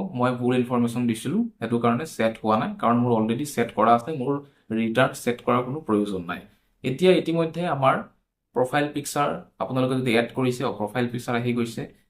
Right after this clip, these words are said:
আপোনালোকৰ বেংক এড হৈ গৈছে, ইউ পি আই পিন আপোনালোকৰ ছেট হৈ গৈছে। এতিয়া আহিল আমি কেনেকে PhonePe একাউণ্টৰ পৰা আমি মানুহক পইচা পে'মেণ্ট কৰিব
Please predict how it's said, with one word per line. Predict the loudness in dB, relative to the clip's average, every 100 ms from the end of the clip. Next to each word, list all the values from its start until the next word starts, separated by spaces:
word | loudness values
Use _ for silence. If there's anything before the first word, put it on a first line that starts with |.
| _
আপোনালোকৰ | -6 -2 0 0 2
বেংক | 0 0 -2
এড | -2 0
হৈ | 2
গৈছে, | 2 0 -4
ইউ | -4 -4
পি | -2 -2
আই | -2
পিন | 0 -2
আপোনালোকৰ | 0 -2 0 -2
ছেট | -2 -4
হৈ | 0 2
গৈছে। | 2 0 -2
এতিয়া | -2 2 4
আহিল | 4 0
আমি | -2 -4
কেনেকে | -4 -4 0 0 0 -6 _ _
PhonePe | -2 -2 0 0
একাউণ্টৰ | 2 0 0 -4
পৰা | -2 -2
আমি | 0
মানুহক | 0 0 0 -2
পইচা | -2 0 -2
পে'মেণ্ট | -2 0 0
কৰিব | -2 -2